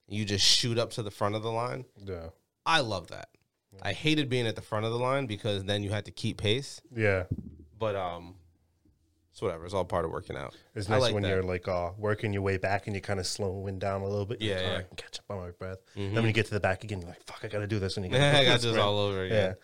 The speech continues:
Speaker 2: Yeah.
Speaker 1: Yeah.
Speaker 2: But no, I hate, that's the reason I hate soccer.
Speaker 1: And, and I'm
Speaker 2: Yeah.
Speaker 1: big on, like, uh,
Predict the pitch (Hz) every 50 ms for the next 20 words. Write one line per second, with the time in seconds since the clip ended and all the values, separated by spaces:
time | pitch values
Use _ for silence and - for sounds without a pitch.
0 | - - 98 98 95 92 95 127 - - - 107 101 101 92 90 95 95 101 101
1 | - - - 110 107 107 - - - 131 113 110 107 101 104 107 92 - _ _
2 | _ _ 107 107 98 95 98 92 - 98 95 90 87 151 165 160 151 156 180 196
3 | 185 151 151 147 139 120 131 135 123 123 123 117 117 113 107 101 104 104 98 95
4 | 92 95